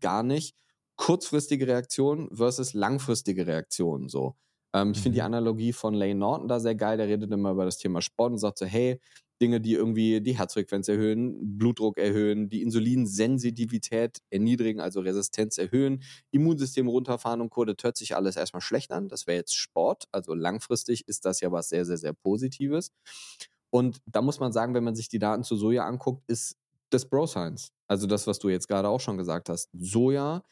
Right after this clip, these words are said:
Speaker 1: führt in den Daten, und wir reden mittlerweile wirklich über gute Datenquellen, die wir haben, führt nicht dazu, dass der Testosteronwert runtergeht. Was
Speaker 2: Mhm.
Speaker 1: wir haben und was wir so ein bisschen sehen, ist diese, diese Diskussion über dieses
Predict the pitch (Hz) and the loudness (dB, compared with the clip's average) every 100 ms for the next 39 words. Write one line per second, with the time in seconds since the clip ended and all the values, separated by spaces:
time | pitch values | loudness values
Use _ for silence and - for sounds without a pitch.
0 | _ _ - - 147 170 170 - 104 95 | _ _ -6 0 4 4 2 -4 -2 -2
1 | 85 80 98 - 143 98 101 98 101 110 | 0 0 0 -2 -4 -2 0 2 2 0
2 | 104 90 98 98 104 127 127 104 101 92 | 0 0 0 0 -2 -2 -2 -2 -4 -2
3 | 131 180 117 85 78 - 90 90 90 90 | 0 2 2 0 -4 -6 -6 -4 -2 -2
4 | 92 92 113 147 139 _ _ _ - 131 | 0 0 0 -2 -6 _ _ _ 0 0
5 | 131 110 160 214 - 95 87 - 104 113 | 4 2 2 0 -2 -2 0 -2 2 2
6 | 151 - - 107 - 113 104 120 110 98 | 2 -2 -2 -2 0 -2 -2 -4 -2 -2
7 | 92 98 101 101 87 90 139 170 90 - | 0 0 -2 -2 -4 0 2 0 -4 -4
8 | 64 - - _ _ _ _ _ 87 107 | -6 -8 -12 _ _ _ _ _ 0 2
9 | 147 87 104 92 87 95 120 101 104 113 | 2 2 2 2 2 0 0 -2 -2 -2
10 | 104 107 147 160 117 120 120 113 113 104 | 2 2 2 0 2 2 0 -2 0 2
11 | 101 98 - _ _ 107 104 104 120 - | 2 0 -6 _ _ 0 2 2 0 0
12 | 117 113 123 110 104 104 98 98 98 | 0 2 2 2 0 0 0 0 -2